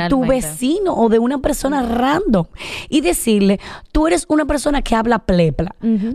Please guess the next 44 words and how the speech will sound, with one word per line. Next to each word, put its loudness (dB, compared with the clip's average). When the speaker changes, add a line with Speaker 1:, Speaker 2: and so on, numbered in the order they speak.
Speaker 1:
Tú 4
eres 2
una 0
persona -2
que 2
tú, 0
eh, 4
no 2
tiene 0
calidad", 0
o -6
sea, 0
Wow, 2
señores, 2
o 0
sea, 2
Speaker 2:
Exacto. -6
Speaker 1:
hay 2
que 2
bajarle 2
como 4
tres. 0
Speaker 2:
Como -4
diez, -2
diría -6
yo. -10
Speaker 1:
Sí, 4
yo 6
no, 4
yo 4
no 4
sé, 2
pero, 0
pero 2
vuelvo 0
y -2
te 2
digo, 4
no 4
he -2
tenido 0
esa 0
experiencia. 0
Speaker 2:
Ujú. -8